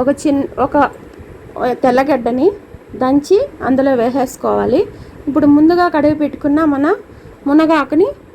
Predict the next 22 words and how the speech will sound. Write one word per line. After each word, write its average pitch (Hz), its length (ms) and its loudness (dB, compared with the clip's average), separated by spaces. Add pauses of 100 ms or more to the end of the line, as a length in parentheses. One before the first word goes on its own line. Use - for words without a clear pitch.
(160)
ఈ 294 40 2 (220)
నీళ్ళల్లో 294 380 0 (100)
వేసి 254 280 0 (520)
బాగా 262 340 0 (640)
ఉడికించుకోవాలండి. 277 1040 2 (920)
అందరూ 392 440 4 (340)
ఒక్కొక్క 349 240 -4 (100)
విధంగా 359 300 2
చేస్తారు, 302 580 -2 (140)
కానీ 320 220 2 (540)
మా 269 160 -2
ఇంట్లో 320 320 2 (460)
ఇలా 285 160 0 (100)
చేస్తారు, 269 460 -2 (160)
ఆయిల్ 254 240 0
లేకుండా. 233 480 -4 (520)
బాగుంటుందండి, 269 720 2
ఒక్కసారి 294 460 -4
ట్రై 285 120 0 (140)
చేసి 311 240 0
చూడండి. 262 440 0 (580)
మీరే 294 280 4